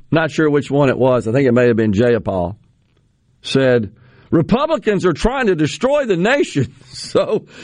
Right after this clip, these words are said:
you got the folks on the left saying, <laughs> "Those of us on the right,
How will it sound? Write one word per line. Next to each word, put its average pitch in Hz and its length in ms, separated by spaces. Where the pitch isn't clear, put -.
you 214 140
got 294 220
the 330 100
folks 262 360
on 240 140
the 214 100
left 226 320
saying, 190 220
<laughs> - 0
"Those 160 480
of 165 100
us 185 200
on 180 120
the 151 100
right, 165 400